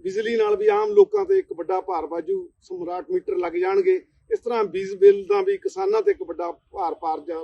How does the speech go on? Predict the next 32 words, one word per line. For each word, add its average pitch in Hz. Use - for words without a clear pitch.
ਰਹੀ 180
ਆ। 185
ਉਹਦਾ 240
ਵਿਰੋਧ 202
ਕਰਨ 202
ਲਈ 190
ਅਸੀਂ 208
ਸਾਰੇ 480
ਟਰੈਕਟਰ 415
ਪਿੰਡਾਂ 415
ਚੋਂ 392
ਕੱਢ 196
ਕੇ 370
ਕਸਬਿਆਂ -
'ਚ 202
ਲੈ 202
ਕੇ 370
ਆਵਾਂਗੇ, 427
ਤਹਿਸੀਲਾਂ 403
'ਚ 277
ਲੈ -
ਕੇ 311
ਆਵਾਂਗੇ 214
ਤੇ 415
ਕੇਂਦਰ 240
ਸਰਕਾਰ 208
ਦਾ 185
ਵੱਡੀ 170
ਪੱਧਰ 190
ਤੇ 180
ਵਿਰੋਧ 403
ਕਰਾਂਗੇ। 415